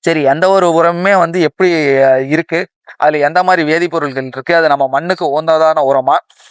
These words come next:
இந்த உரத்தை வந்து எந்த சமயத்துல பயன்படுத்தினா எப்படி வந்து செடிகளுக்கு ஒரு நல்ல ஈல்டு எடுக்க முடியும், உரச்செலவை எப்படி குறைக்கணும், கரெக்டான நேரத்துல எந்த உரத்தை எப்படி கொடுக்கணுங்க பத்தி நம்ம வேளாண் வழிகாட்டி YouTube சேனல்லே வீடியோ ஒண்ணொண்ணா போயிட்டு இருக்குங்க.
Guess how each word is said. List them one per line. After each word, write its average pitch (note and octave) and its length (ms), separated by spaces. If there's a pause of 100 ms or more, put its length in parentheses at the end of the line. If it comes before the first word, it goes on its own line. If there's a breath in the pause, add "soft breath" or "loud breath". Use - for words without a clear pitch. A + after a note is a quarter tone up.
(180 loud breath)
இந்த E3 220
உரத்தை F3+ 300
வந்து F3+ 180
எந்த E3+ 340
சமயத்துல E3+ 480
பயன்படுத்தினா D#3 560
எப்படி F3 300
வந்து D3+ 220 (340)
செடிகளுக்கு D3+ 380
ஒரு C3+ 160
நல்ல C3+ 260
ஈல்டு D#3 300
எடுக்க C#3 240
முடியும், C#3 280 (460 loud breath)
உரச்செலவை F3+ 440
எப்படி C#3+ 220
குறைக்கணும், D3 560 (1080)
கரெக்டான F#3 420
நேரத்துல E3 300
எந்த D#3 260
உரத்தை D3+ 260
எப்படி D#3 200
கொடுக்கணுங்க D3+ 360
பத்தி - 180
நம்ம D#3 180
வேளாண் D#3 320
வழிகாட்டி C#3+ 420
YouTube D3 260
சேனல்லே D3 280
வீடியோ C#3+ 280
ஒண்ணொண்ணா C#3+ 400
போயிட்டு C#3 300
இருக்குங்க. B2+ 300